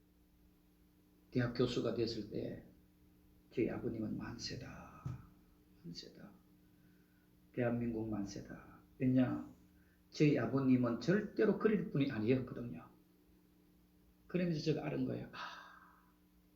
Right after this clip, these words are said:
우리 아버님은 저를 너무 사랑하고 계셨구나." 그래서 제가 그때 철이 약간 들었어요. 여러분 아시는 제가 또 큰 교회 가게 됐어요. 청빙에 갔을 때도 아버지를 제일 오고 싶어 했어요.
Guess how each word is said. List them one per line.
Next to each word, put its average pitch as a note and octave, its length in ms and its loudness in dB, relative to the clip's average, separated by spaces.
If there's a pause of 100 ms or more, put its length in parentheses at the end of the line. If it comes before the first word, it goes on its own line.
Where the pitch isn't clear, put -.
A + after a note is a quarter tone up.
(1000)
우리 A#2+ 200 0
아버님은 A2+ 680 -2 (1300)
저를 A#2 360 -2
너무 D3 260 -2
사랑하고 F#3+ 540 -4
계셨구나." - 680 -6 (880)
그래서 E3+ 320 0
제가 F#3+ 420 0 (220)
그때 F2+ 840 2
철이 F2+ 320 -2
약간 - 380 -6
들었어요. D#3+ 520 -10 (2000)
여러분 F3 260 12
아시는 F3 240 10
제가 F#3 240 10
또 G3 220 4
큰 B3+ 200 8
교회 A#3 200 12
가게 E3+ 240 8
됐어요. C3 340 2
청빙에 G3+ 480 0
갔을 D#3 360 -4
때도 - 200 -6
아버지를 D3 560 -2
제일 - 1300 -12
오고 D#3 200 4
싶어 - 300 -6
했어요. - 300 -10